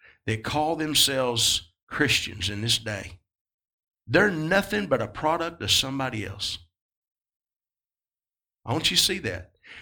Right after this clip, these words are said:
They're nothing but a product. We've got a generation, my generation. My generation is almost gone. I was raised up in a, in a holiness church. And I'm telling you what, my generation's almost gone.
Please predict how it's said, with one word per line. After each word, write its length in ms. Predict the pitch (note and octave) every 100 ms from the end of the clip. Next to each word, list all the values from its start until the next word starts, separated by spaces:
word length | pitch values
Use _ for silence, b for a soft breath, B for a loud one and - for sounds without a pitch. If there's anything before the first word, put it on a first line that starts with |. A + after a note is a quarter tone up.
| B
They're 220 | A#2 D3+ D#3
nothing 540 | C#3+ E3+ F#3 G3 G3
but 140 | C3 A2+
a 40 |
product. 520 | G#2+ D#3 D#3 D#3+ -
We've 220 | A#2 A3
got 140 | G#3 D#3
a 60 |
generation, 720 | A#2 A#2+ E3+ E3 F3 E3 C3+ F#2+
my 260 | A#2+ F3+
generation. 800 | C#3 A#2 F#2+ F2+ F#2 F#2 - - - _ _ _ _ _ _ _ _ _
My 340 | G#2+ A2+ D#3+ G#3+
generation 800 | G#3 C3+ A2+ G#2 F#2+ F#2 F#2+ F2+
is 180 | A2
almost 420 | A2 A2 G2 F#2 -
gone. 260 | - - - _ _ _ _ _ _ _
I 180 | - D#3+
was 200 | D#3+ A2
raised 340 | C3+ C3+ A#2+
up 200 | C3+ C3+
in 100 | A2+
a, 220 | G2+ F#2 - b b b
in 80 | G2+
a 160 | F#2+ F#2+
holiness 380 | A2 A2+ A2+ A2
church. 540 | - C#3 C#3 - - - _ _ _ _ _ _ _ _ _ _ -
And 100 | A2+
I'm 100 | F3
telling 200 | D3+ A#2+
you 60 |
what, 100 | A#2+
my 200 | G#2 D3+
generation's 640 | F3 B2 G#2+ G#2+ G2+ F#2+ F2+
almost 400 | F#2+ F#2 F2+ -
gone. 300 | F#2 F#2+ F#2